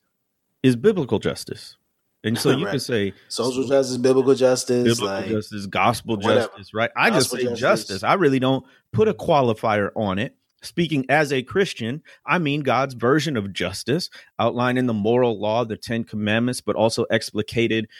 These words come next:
Speaker 1: um, in the Gospels, particularly, uh, portions like the Sermon on the Mount. But the entire Bible is ethical instruction. And so I don't make a big s-, difference, right? So, so I think there's a conversation to be had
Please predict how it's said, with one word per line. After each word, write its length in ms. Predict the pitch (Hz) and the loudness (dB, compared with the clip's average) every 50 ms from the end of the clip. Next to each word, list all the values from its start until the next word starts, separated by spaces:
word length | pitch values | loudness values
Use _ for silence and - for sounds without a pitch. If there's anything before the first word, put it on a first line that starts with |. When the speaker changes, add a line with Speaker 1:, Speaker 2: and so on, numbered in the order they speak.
| - - _ _ | -20 -20 _ _
Speaker 1:
um, 340 | - 107 104 101 95 95 - - | -4 -2 -2 -2 -2 -4 -2 0
in 160 | 143 151 147 | 2 2 2
the 80 | 127 107 | 2 0
Gospels, 540 | 92 107 107 123 123 - - 127 123 117 - | 0 2 2 2 0 -2 -2 -4 -4 -4 -4
particularly, 680 | 98 95 - 123 120 - 127 123 120 117 117 113 104 - - - _ _ _ - | -8 -6 -4 -4 -4 -2 -2 0 2 2 2 2 0 -4 -10 -20 _ _ _ -2
uh, 280 | 104 98 95 95 92 - - 80 - _ - - | 0 2 2 2 0 -2 -6 -12 -18 _ -8 0
portions 400 | - 127 123 120 - 117 - 120 | 2 2 2 2 0 -2 0 0
like 140 | 110 110 | 0 0
the 80 | - 107 | -2 -6
Sermon 420 | - - - 113 117 120 117 107 - - | -6 -2 -2 0 0 0 0 0 0 0
on 180 | 113 117 117 | 2 2 2
the 80 | 110 95 | 2 0
Mount. 380 | 95 98 104 117 135 - - | 0 0 0 0 -2 -2 0
But 180 | - 104 95 - - _ _ _ | 0 0 0 0 -4 _ _ _
the 120 | 110 107 | -4 -4
entire 500 | 101 - - - - 113 131 127 113 107 | -4 -4 -6 -2 2 2 4 4 2 0
Bible 480 | 95 85 101 113 131 120 107 107 107 - | -2 0 2 2 2 2 2 0 0 0
is 240 | - 98 90 - - - | -2 -4 -6 -6 -2 0
ethical 460 | 110 113 - - 98 - - 101 92 | 0 0 0 -2 -4 -2 -2 -4 -2
instruction. 880 | - 98 90 92 - - - 104 123 160 - - - 87 85 87 - - _ _ _ _ _ _ _ _ _ _ _ _ _ | -2 -2 -2 -2 -4 -4 0 0 0 0 0 -4 -6 -6 -6 -6 -8 -10 _ _ _ _ _ _ _ _ _ _ _ _ _
And 160 | - 131 127 - | -2 -2 0 0
so 120 | 180 - | 0 0
I 100 | 147 165 | 2 0
don't 220 | 180 196 170 165 | 0 0 -2 0
make 160 | 180 185 185 156 | -2 0 0 0
a 60 | 131 120 113 - _ _ | -2 -2 -8 -14 _ _
big 240 | 151 160 160 143 127 | 0 0 0 0 -2
s-, 240 | - - - - - - 120 - - 104 - | -8 -10 -10 -12 -14 -18 -20 -16 -16 -14 -4
difference, 500 | - 135 156 - - - 110 92 92 - | 0 2 2 2 0 -4 -6 -4 -4 0
right? 200 | - 120 120 - | 2 2 2 2
So, 240 | - - 127 120 113 | 2 2 2 2 2
so 340 | - - 135 123 117 107 - _ _ _ _ _ _ _ _ - - - _ _ - - _ | 0 2 2 4 2 2 0 _ _ _ _ _ _ _ _ -20 -20 -20 _ _ -18 -6 _
I 100 | 117 117 | 0 0
think 260 | 117 - 151 156 151 - | 2 4 2 0 2 4
there's 200 | 143 123 104 131 | 2 2 2 0
a 40 | - | -2
conversation 880 | - - 135 135 131 123 120 110 - - - 139 139 127 - 131 123 | 0 2 2 2 4 2 0 0 0 0 0 0 0 0 -2 -2 -2
to 80 | 110 117 | -2 -2
be 140 | 101 113 113 | -2 -4 -4
had 440 | 107 120 120 120 117 110 107 104 | -2 0 2 4 4 4 4 2